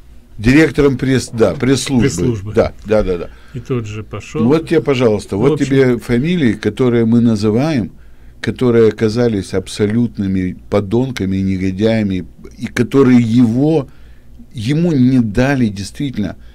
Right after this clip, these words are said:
Speaker 1: сделать то, что он бы мог сделать с самого первого дня, если бы ему кто-то помог.
Speaker 2: Это, к сожалению, э, ф-, я уже говорил, что есть демократическая партия, есть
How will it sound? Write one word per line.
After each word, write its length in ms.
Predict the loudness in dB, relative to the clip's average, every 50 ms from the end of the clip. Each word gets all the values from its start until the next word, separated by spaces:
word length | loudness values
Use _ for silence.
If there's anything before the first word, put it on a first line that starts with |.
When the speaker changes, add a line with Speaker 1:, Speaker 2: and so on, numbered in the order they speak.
| -20 -18 -14
Speaker 1:
сделать 560 | -12 -10 -4 0 2 4 4 4 2 0 -2 -6 -6
то, 360 | -2 0 0 0 0 -4 -4 -10 -18 -20 -20 -20 -20 -20 -20 -20 -20 -20 -20 -18
что 240 | -8 -4 -2 -2 0
он 260 | 0 0 0 0 0
бы 80 | 0 0
мог 240 | 0 0 -2 -2
сделать 420 | -4 -4 0 2 4 4 2 0 -2
с 40 | -4
самого 400 | -4 -2 0 2 2 0 0 -2
первого 360 | -2 -2 0 0 0 0 -2
дня, 200 | -2 -2 -2 -2
если 260 | -2 -4 -4 -6 -6
бы 140 | -6 -4 -2
ему 180 | -2 -2 -2 -4
кто-то 380 | -6 -6 -4 -4 -4 -2 -4
помог. 560 | -6 -4 -2 -2 0 0 0 0 0 -2 -4 -8 -16 -20 -20 -20 -18 -16 -14 -14 -14 -14 -18 -18 -18 -20 -20 -20 -20 -20 -20 -16
Speaker 2:
Это, 260 | -14 -10 -8 -8 -8 -10 -14 -18 -20 -18 -16
к 60 | -12
сожалению, 800 | -8 -6 -6 -4 -4 -2 -2 -2 -2 -2 -2 -4 -4 -6 -6 -8
э, 300 | -10 -10 -8 -8 -8 -8
ф-, 260 | -10 -12 -14 -14 -14 -16 -18 -20 -20 -20 -20 -20 -20 -20 -20 -20 -20 -20 -20 -20 -20 -16 -10
я 140 | -8 -8 -6
уже 160 | -6 -6 -8
говорил, 440 | -8 -6 -4 -2 -2 -2 -2 -2 -4
что 440 | -6 -10 -14 -12 -10 -10 -10 -10 -12
есть 460 | -10 -8 -8 -8 -8 -10 -14 -18 -18 -16
демократическая 880 | -14 -12 -10 -10 -8 -6 -6 -6 -6 -8 -10 -10 -12 -14 -12 -10 -12 -12
партия, 420 | -10 -10 -10 -10 -10 -10 -12 -10 -8
есть 300 | -6 -6 -6 -8 -8